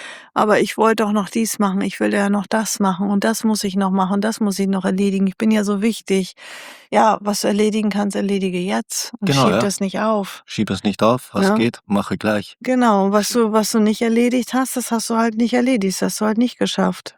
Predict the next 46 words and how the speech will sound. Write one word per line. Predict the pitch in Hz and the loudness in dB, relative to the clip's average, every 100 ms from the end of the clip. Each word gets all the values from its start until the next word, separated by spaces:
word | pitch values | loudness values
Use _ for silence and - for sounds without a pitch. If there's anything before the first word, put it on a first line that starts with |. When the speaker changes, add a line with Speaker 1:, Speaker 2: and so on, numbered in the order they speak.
| _ | _
Speaker 2:
Weil | - 87 85 80 | -10 -6 -6 -6
du | - | -4
hast | 85 87 - | -2 -2 0
ja | |
immer | 98 110 | 2 4
nur | 107 104 101 101 98 95 - | 4 2 4 4 2 -2 -6
diesen | 107 110 | -4 0
jetzigen | 101 98 - 95 95 | 2 2 0 0 2
Moment, | 95 110 110 - - | 4 4 2 -2 -6
äh, | 80 80 82 82 87 | -2 -2 -2 -6 -4
mehr | 95 104 | 0 2
hast | 120 - | 0 0
du | 92 | 0
nicht. | 78 - - - - | 0 -4 -14 -14 -8
Und | 92 | -2
du | 87 | 2
weißt | 101 101 - | 2 0 -2
nicht, | - | -2
ob | 87 | -4
du | - | -4
noch | 78 73 | -4 -2
einen | 76 73 73 | -4 -4 -8
hast. | 67 - - - - - | -8 -10 -12 -18 -20 -12
Also | - 90 | -2 0
was | 87 | 0
du | - | 2
jetzt | 92 87 - | 2 2 -2
nicht | 98 | -4
tust, | - 117 - | -6 -6 0
weißt | 101 - | 0 2
du | 101 | 0
nicht, | 82 - | 0 -4
ob | - | -6
du | - | -2
je | 82 85 | 0 0
wieder | 85 90 | 0 -2
tun | - 90 | 0 0
wirst | 85 107 - | 2 0 -2
oder | - | -2
überhaupt | 95 90 - | 2 0 0
noch | 92 | -4
tun | - 95 | 0 -2
kannst. | - 92 82 - - - - | 0 0 -2 -6 -14 -16 -4
Speaker 1:
Mhm. | 220 180 - - _ - | -2 -2 -6 -20 _ -10
Speaker 2:
Dem | - 82 82 | -6 -4 0
wohnt | 90 85 82 - | 2 2 0 -4